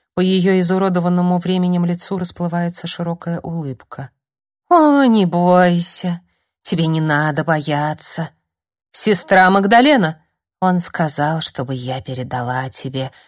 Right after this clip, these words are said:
что он здесь и позаботится о тебе, что бы ни случилось». «Это Мадонна Чиара, ваша аббатиса, говорит с вами».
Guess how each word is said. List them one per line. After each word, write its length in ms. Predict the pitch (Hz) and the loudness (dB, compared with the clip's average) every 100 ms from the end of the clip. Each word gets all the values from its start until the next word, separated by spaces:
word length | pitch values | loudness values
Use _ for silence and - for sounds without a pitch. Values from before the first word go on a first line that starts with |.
| _ _ | _ _
что 420 | - - 160 - | -12 -2 -2 0
он 500 | - 160 175 180 180 | 0 4 6 6 4
здесь 840 | 170 - 143 165 160 147 - - - _ _ - | 0 -4 -8 -4 -4 -6 -8 -12 -14 _ _ -6
и 120 | 151 | -4
позаботится 920 | 165 143 151 127 139 156 - 143 - | -2 0 0 2 -2 -2 -4 -6 -6
о 60 | 160 | -8
тебе, 380 | - 160 156 143 | -8 -6 -6 -6
что 360 | - 143 160 | -4 -2 -2
бы 120 | 185 | -2
ни 140 | 220 220 | -4 -4
случилось». 1160 | - 226 208 - 214 208 190 165 160 - - _ _ _ _ _ _ _ _ | -6 -8 -8 -10 -10 -8 -8 -8 -10 -12 -12 _ _ _ _ _ _ _ _
«Это 380 | 180 175 175 196 | 2 2 2 4
Мадонна 560 | 202 180 185 190 196 | 4 4 4 4 2
Чиара, 560 | 185 - 220 262 254 143 | 0 2 6 6 4 4
ваша 320 | 160 - 170 | 2 4 4
аббатиса, 600 | 165 175 - 277 - 262 | 4 2 0 -2 -2 -2
говорит 380 | 175 175 165 - | 4 4 4 0
с 120 | - | 0
вами». 400 | 160 160 170 | 4 4 2